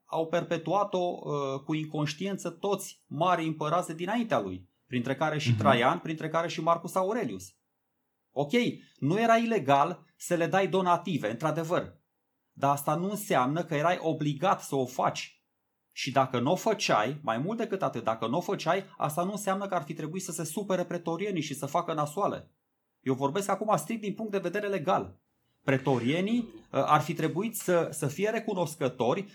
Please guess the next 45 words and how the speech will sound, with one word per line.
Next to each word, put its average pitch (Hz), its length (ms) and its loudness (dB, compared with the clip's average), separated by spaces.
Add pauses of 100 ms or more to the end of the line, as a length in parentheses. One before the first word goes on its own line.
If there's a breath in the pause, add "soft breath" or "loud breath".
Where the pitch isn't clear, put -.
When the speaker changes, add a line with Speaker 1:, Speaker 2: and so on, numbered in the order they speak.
(160 loud breath)
Speaker 1:
pentru 185 280 0
orice 208 380 0
lețcaie 196 580 2
primită 185 420 -2
de 190 100 0
la 196 100 4
împărat. 190 560 0 (220)
Pentru 135 260 0
că 139 240 4
lețcaia 143 680 4
aia 170 380 4
era 147 260 4
peste 190 400 0
salariul 170 440 2
lor 160 140 0
obișnuit, 196 600 -4
că - 60 -8
de 113 120 0
aia 190 140 6
se 180 140 0
numea 151 280 2
donativ. 208 600 0 (100)
Nu 147 180 2
era 226 180 4
soldă, 127 400 2
nu 143 120 0
era 220 160 4
salariul 202 480 4
lor 123 380 0
lunar 135 320 4
sau 110 320 2
anual. 107 500 2 (140 soft breath)
Era 247 520 4 (200 loud breath)
o 220 280 2
mărinimie 202 600 2
din 202 160 -2
partea 226 300 2
împăratului 220 580 0
și - 140 -2
ăștia 160 220 0
să 180 140 -2
mai 160 120 2
Speaker 2:
Mhm. 123 100 4
Speaker 1:
facă 190 240 4
mofturi? 190 580 2